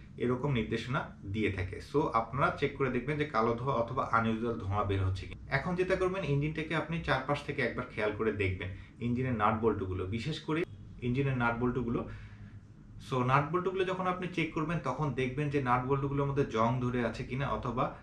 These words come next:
আশেপাশে কোনো তেল আছে কিনা। সাধারণত ইঞ্জিনের nut বল্টুর আশেপাশে যদি তেল থাকে, that means ইঞ্জিনটা ঘামায়। ঘামায় কখন? যখন ইঞ্জিনটা overheat হয়। So ইঞ্জিনটা যদি overheat হচ্ছে কিনা অথবা কোনো জায়গা থেকে তেল leak হচ্ছে কিনা, সেটা কিন্তু আপনি nut বল্টুগুলো check করলে জেনে যাবেন।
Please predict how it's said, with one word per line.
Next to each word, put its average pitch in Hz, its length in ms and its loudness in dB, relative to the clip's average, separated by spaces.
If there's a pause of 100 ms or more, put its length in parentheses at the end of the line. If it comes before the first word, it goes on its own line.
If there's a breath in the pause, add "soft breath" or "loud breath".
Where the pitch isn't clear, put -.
(140 loud breath)
আশেপাশে 143 520 0
কোনো 143 280 0
তেল 151 220 6
আছে 98 220 0
কিনা। 95 320 -6
সাধারণত 165 460 -2 (160)
ইঞ্জিনের 147 480 0
nut 120 260 2
বল্টুর 135 280 0
আশেপাশে 131 480 -2
যদি 127 100 -2
তেল 127 240 0
থাকে, 135 240 -2
that 117 140 0
means 127 260 -6
ইঞ্জিনটা 113 380 0
ঘামায়। 98 360 4 (420 loud breath)
ঘামায় 147 340 4
কখন? 170 320 4
যখন 123 320 2
ইঞ্জিনটা 139 420 -4
overheat 104 420 -2
হয়। 92 100 -4 (460 loud breath)
So 156 280 0
ইঞ্জিনটা 170 420 0
যদি 165 280 0
overheat 139 440 0
হচ্ছে 135 240 -6
কিনা 143 240 0
অথবা 131 240 -4
কোনো 131 200 -4
জায়গা 135 200 0
থেকে 139 220 -2
তেল 139 240 2
leak 135 240 2
হচ্ছে 107 220 -4
কিনা, 117 260 -4
সেটা 139 300 -2
কিন্তু 139 260 -2
আপনি 143 160 -2
nut 113 220 0
বল্টুগুলো 120 340 0
check 110 260 -4
করলে 139 180 0
জেনে 101 240 0
যাবেন। 87 220 -2